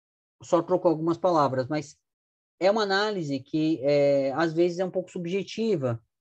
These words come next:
em função do tipo de texto que você tá copiando, tá? E os programas mais avançados fazem isso, eles,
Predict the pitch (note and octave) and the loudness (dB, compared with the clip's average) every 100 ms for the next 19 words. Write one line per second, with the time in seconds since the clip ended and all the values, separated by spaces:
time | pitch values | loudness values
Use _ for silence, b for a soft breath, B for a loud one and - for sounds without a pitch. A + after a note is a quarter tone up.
0 | _ _ - A3 - A3 - G#3 G#3 G3+ | _ _ -2 0 0 -4 0 0 0 -2
1 | - G3 G3+ G3 - F#3 F3+ F#3 F3+ F#3 | -6 -6 -6 -4 0 0 0 -4 -2 -2
2 | F3+ F3+ F3+ G3 F#3 A#2+ A2 A2+ _ _ | -2 -2 -4 -4 -4 -4 -6 -10 _ _
3 | _ _ _ - B2 A#2+ b b - A3 | _ _ _ -8 -8 -10 b b -8 -4
4 | - C4 A3 G#3+ G3+ G3+ G3+ G3+ G#3 - | 2 6 6 6 2 2 4 2 2 0
5 | G3+ F#3+ - G#3 A3+ G3+ D3 C#3+ A2 G#2+ | -2 -2 -4 -4 -2 -2 -2 -4 -10 -10
6 | A2+ - | -10 -14